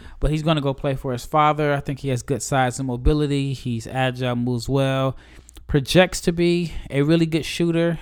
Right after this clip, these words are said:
and that's his reputation as a good shooter, even though he did not, he did not shoot the ball well at the under nineteens.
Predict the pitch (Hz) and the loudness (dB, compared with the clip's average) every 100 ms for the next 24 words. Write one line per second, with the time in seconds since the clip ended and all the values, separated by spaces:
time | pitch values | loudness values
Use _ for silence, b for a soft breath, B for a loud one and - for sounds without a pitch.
0 | B 117 139 - 123 123 123 - 123 156 | B -6 -4 -4 -6 -6 -8 -10 -4 0
1 | 165 - 160 147 143 147 127 - 160 160 | 0 0 -2 -2 -2 -4 -6 -4 -2 -2
2 | 175 160 135 143 135 127 123 - - - | -4 -4 -6 -6 -4 -4 -4 -10 -16 -10
3 | 135 131 120 139 - - 139 131 123 131 | -6 -2 0 0 -2 -8 -8 -8 -4 -2
4 | 127 120 127 120 117 - B B B B | 0 0 -2 -4 -6 -10 B B B B
5 | - 131 127 131 127 123 120 113 - 156 | -6 -6 -4 -2 0 2 0 -2 -2 0
6 | 151 143 143 139 | 0 -2 -4 -8